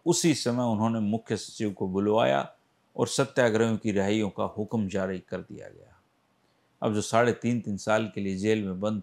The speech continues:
थे, माफ़ी भी जिन्होंने मांगी थी, उनके लिए रिहाई की खबर बहुत बड़ी बात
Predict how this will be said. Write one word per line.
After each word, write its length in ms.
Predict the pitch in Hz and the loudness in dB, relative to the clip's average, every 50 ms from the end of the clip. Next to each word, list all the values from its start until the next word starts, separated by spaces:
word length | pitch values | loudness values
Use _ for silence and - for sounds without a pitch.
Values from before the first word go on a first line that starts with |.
| - - | -8 -10
थे, 120 | 92 - 120 _ _ _ _ _ _ _ _ _ _ _ _ - | -10 -12 -12 _ _ _ _ _ _ _ _ _ _ _ _ -4
माफ़ी 340 | 160 160 117 123 - - 156 | 2 6 6 6 8 8 8
भी 160 | 147 143 135 | 8 6 6
जिन्होंने 380 | 117 127 123 117 117 117 120 117 | 4 4 2 2 2 2 2 2
मांगी 360 | 110 113 117 110 107 107 101 95 | 2 2 2 2 2 0 -4 -6
थी, 260 | - - 104 104 - _ _ _ _ _ _ _ _ _ - | -8 -10 -12 -12 -12 _ _ _ _ _ _ _ _ _ 2
उनके 280 | - 196 202 190 202 196 | 4 4 4 6 6 6
लिए 160 | 185 170 147 | 6 6 6
रिहाई 300 | 120 120 101 101 123 135 | 6 4 2 2 0 -2
की 160 | 127 - 123 | -2 -4 -10
खबर 260 | 101 - - 113 123 | -8 -4 -2 -2 -2
बहुत 260 | 123 117 104 110 110 98 | -2 -2 -2 -2 -2 -2
बड़ी 260 | 101 104 113 113 117 101 | 0 0 2 2 2 0
बात 260 | 101 101 101 - | 0 -4 -6 -6